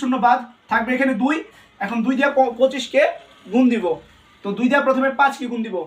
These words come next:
পাঁচ দুগুণে দশ, দশে লিখবো শূন্য, হাতে আছে এক। এখন দুই দিয়ে দুই কে গুণ দিব, দুই দুগুণে চার আর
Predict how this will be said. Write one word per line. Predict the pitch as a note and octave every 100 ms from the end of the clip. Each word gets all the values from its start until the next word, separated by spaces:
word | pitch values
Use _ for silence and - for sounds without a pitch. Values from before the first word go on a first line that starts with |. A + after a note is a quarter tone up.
| - _ _ -
পাঁচ | A3
দুগুণে | A#3+ C4 D#4+ - - -
দশ, | B3+ - - - _ _ _ -
দশে | F3 A#3 C4+ C4
লিখবো | C4 C4
শূন্য, | C4+ C4 D4+ - - _ _
হাতে | F#3+ F#3+ C4
আছে | B3+ D4+ - - _ _ C4+ B3
এক। | - _ _ _ _ _ _
এখন | G3+ A3+ A#3+
দুই | C4+ C4
দিয়ে | C#4 F#4+ - F#3
দুই | B3+
কে | C4
গুণ | B3
দিব, | A#3 G#3+
দুই | B3
দুগুণে | C4 C4 C4+
চার | C4+ D#4+ -
আর | A#3+